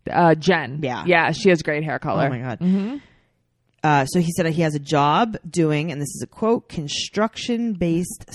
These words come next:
Speaker 2: stuff."
Speaker 1: Uh-huh. <laughs>
Speaker 2: He couldn't have been lying harder.
Speaker 1: Right. Mm-hmm.
Speaker 2: He said that Jen doesn't do anything all day, and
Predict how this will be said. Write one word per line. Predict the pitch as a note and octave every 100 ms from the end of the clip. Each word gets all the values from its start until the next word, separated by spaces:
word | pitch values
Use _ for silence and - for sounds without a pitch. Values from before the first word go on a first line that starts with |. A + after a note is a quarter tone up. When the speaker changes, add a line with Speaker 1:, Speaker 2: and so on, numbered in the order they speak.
| -
Speaker 2:
stuff." | F#3+ G#3 F3+
Speaker 1:
Uh-huh. | C4+ C4+ C#4+ C#4 C#4+ F#4 G4+ -
<laughs> | _ _
Speaker 2:
He | - A#3
couldn't | G#3+ C4+ C4+
have | C4 G#3+
been | G#3+
lying | F#3 F3 E3+
harder. | D#3+ C#3+ B2 E2 B1
Speaker 1:
Right. | E3+ E3 A#2 - _ _ _ _ _
Mm-hmm. | A3 C4 F#4+ A#4+ _ -
Speaker 2:
He | G3+
said | G3 G3+
that | F#3+ F3+
Jen | F3 F#3 F#3+
doesn't | F#3 F#3+
do | F3+
anything | - E3+ D#3+
all | D3+ C#3+
day, | C#3+ C3+ C3+ C3+ -
and | - C3+ C3+ C3+ C3 C3